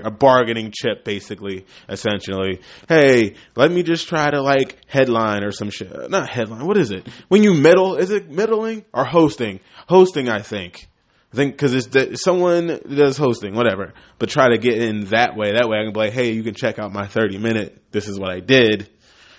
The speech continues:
And that'll bring me to the next level. Uh, and if, even if it don't, even if that takes time, I can then, again, it works two different ways. So basically, if I get to the hosting, or I think they call it middling.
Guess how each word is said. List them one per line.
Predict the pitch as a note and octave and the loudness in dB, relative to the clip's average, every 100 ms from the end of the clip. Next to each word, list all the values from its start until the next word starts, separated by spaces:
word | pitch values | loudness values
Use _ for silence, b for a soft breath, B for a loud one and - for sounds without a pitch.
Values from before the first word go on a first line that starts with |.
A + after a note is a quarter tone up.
| b b b | b b b
And | G#2 | -6
that'll | G#2 G2 | -4 -2
bring | F2+ G#2 | -2 -2
me | G2 | -4
to | G2+ | -6
the | G2 | -4
next | F#2+ F#2 | -6 -4
level. | G2 G2 F2+ F#2 F#2 - _ - | -2 -2 -2 -6 -8 -16 _ -18
Uh, | G2 F#2+ F#2+ | -12 -10 -2
and | A#2 | 0
if, | A2+ | 4
even | C#3 C#3 C3+ D3 | 4 6 6 4
if | B2 | 2
it | A2+ | 0
don't, | B2 G#2 | 0 0
even | B2+ C#3 | 0 2
if | B2+ | 4
that | B2 | 2
takes | C3+ A#2+ - | 0 -6 -6
time, | - B2 G2+ G2 F#2+ | -2 -2 -2 -4 -8
I | |
can | G#2 A2 | -8 -4
then, | A2+ G#2+ A2 G#2 | -2 -2 -4 -8
again, | G2 A2+ G2 G2+ b b | -2 0 0 -8 b b
it | A#2 | 0
works | B2+ B2+ - | 2 0 0
two | C#3+ | -2
different | A2+ A#2 G#2+ | -2 -4 -8
ways. | G2 F#2 - B B B | -8 -10 -16 B B B
So | A#2 | -2
basically, | G#2+ C3+ B2+ B2+ A#2+ A2+ G#2+ B B - | 2 2 2 -2 0 0 -2 B B -6
if | |
I | G#2 G#2 | -2 0
get | B2 | -2
to | - A2+ | -2 0
the | A2 G#2+ | 2 2
hosting, | - A#2+ A2+ - A2 | 2 0 0 -4 -4
or | G2+ F#2+ | -4 -6
I | |
think | G2 C#3 | -8 -8
they | C3+ | -8
call | C#3+ C3+ | -4 -4
it | A2 | -4
middling. | B2+ C3 B2+ B2 | -6 -6 -6 -6